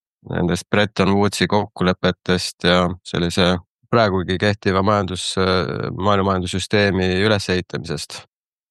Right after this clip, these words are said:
U S A on ikka kõige rohkem võitnud sellest, eks ole. Ka see kullastandardist loobumine oli kokkuvõttes talle kasulik. See, kes seda nüüd kõige rohkem lammutab, ongi U S A ise.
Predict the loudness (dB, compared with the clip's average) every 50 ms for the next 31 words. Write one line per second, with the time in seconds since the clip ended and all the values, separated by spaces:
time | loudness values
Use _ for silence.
0 | _ _ _ _ 0 2 2 2 2 4 4 4 4 4 2 2 2 2 4 4
1 | 2 0 0 0 0 2 4 2 2 2 -2 -4 -2 -2 -4 -4 -4 -6 -6 -8
2 | -8 -4 -4 -2 -2 -2 -2 -4 -8 _ -4 -2 0 2 2 2 2 2 2 2
3 | 2 2 2 2 0 2 2 2 2 2 0 -2 -4 -2 -2 0 2 2 0 0
4 | 0 0 2 2 2 2 2 0 0 -2 -6 -6 -4 -2 -2 -2 -4 -6 -8 -10
5 | -6 -2 -2 0 2 2 2 2 2 -2 -4 -2 0 0 0 2 2 0 0 0
6 | 0 0 -2 -4 -6 -14 -16 -16 -16 _ _ _ -14 -8 -4 0 2 2 2 2
7 | 2 0 -2 -2 -2 -2 -2 -2 -4 -2 0 2 2 2 2 2 0 -2 0 2
8 | 2 4 4 2 0 0 -2 -2 2 2 2 2 2 0 -2 _ -6 -6 -6 -6
9 | -8 -14 -20 -20 _ _ _ -6 0 0 2 2 2 2 0 2 0 0 0 0
10 | -2 0 0 2 2 2 2 0 -2 -4 -4 -4 -2 -4 -4 -6